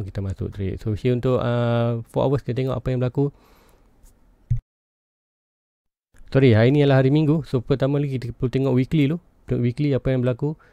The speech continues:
So, weekly kita tengok adakah confirmation tu kita ada dalam lagi, uh, dua puluh, dalam empat puluh minit.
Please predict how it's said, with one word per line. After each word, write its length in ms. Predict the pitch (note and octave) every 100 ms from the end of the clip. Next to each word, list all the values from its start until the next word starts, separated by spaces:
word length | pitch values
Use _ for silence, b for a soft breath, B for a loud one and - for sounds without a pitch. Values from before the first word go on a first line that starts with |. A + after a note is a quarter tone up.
| b b -
So, 160 | B2+
weekly 400 | A#2+ A#2 B2+ C3+
kita 160 | B2 A#2+
tengok 240 | B2+ B2+
adakah 240 | A#2 A#2+ B2
confirmation 640 | - A#2 B2+ A#2+ - C#3+
tu 80 | B2
kita 320 | - A#2 A#2+
ada 80 | A#2+
dalam 320 | A#2+ A#2+ A#2
lagi, 400 | A#2 A2 A#2+ A#2
uh, 480 | A2+ A2+ A#2 A2+ A2+
dua 160 | G#2+ A2+
puluh, 640 | - A#2+ A#2 A#2 A#2 A#2+ A#2+ -
dalam 480 | B2 A2 A2 A2 b b b b
empat 400 | - G#2+ - A2
puluh 160 | - A#2+
minit. 320 | A#2+ C3+ C3+